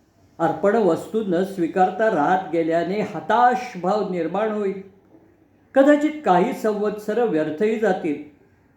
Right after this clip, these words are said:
त्या जनांची समर्पण भावनेतली ईर्ष्या कमी होईल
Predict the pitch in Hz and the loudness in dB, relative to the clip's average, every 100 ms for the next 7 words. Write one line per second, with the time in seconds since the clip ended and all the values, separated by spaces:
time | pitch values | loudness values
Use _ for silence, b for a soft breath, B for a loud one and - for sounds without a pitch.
0 | _ _ _ _ _ _ _ _ - 147 | _ _ _ _ _ _ _ _ -6 -4
1 | 143 143 170 196 202 - 156 151 185 190 | -2 0 0 0 -4 -6 -2 2 2 2
2 | 220 185 143 151 165 202 214 214 233 175 | -2 -2 -4 0 0 0 -2 -4 -4 0
3 | 151 170 - 269 - 220 214 196 196 175 | 0 0 0 0 0 0 0 2 4 2
4 | 165 | -2